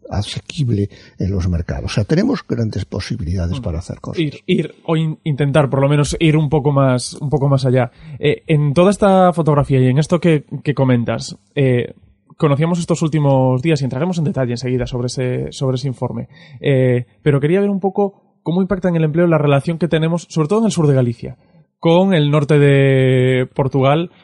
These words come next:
Speaker 2: eh, que de un tiempo a esta parte tiene una pujanza, eh, que, bueno, quizás nos debería hacer mirar un poco más a nuestros vecinos.
Speaker 1: El norte de Portugal sí que aprendió,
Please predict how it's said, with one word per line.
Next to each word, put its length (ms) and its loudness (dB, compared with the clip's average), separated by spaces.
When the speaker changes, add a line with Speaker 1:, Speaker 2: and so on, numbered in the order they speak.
Speaker 2:
eh, 260 -8
que 120 2
de 80 2
un 100 0
tiempo 360 2
a 20 6
esta 200 -2
parte 220 -2
tiene 180 -2
una 140 2
pujanza, 800 0
eh, 580 -2
que, 100 -4
bueno, 180 -4
quizás 280 -2
nos 140 0
debería 240 4
hacer 340 0
mirar 440 4
un 100 0
poco 220 0
más 180 -2
a 60 -2
nuestros 560 -2
vecinos. 360 -4
Speaker 1:
El 100 4
norte 200 2
de 60 4
Portugal 380 0
sí 180 0
que 120 0
aprendió, 600 0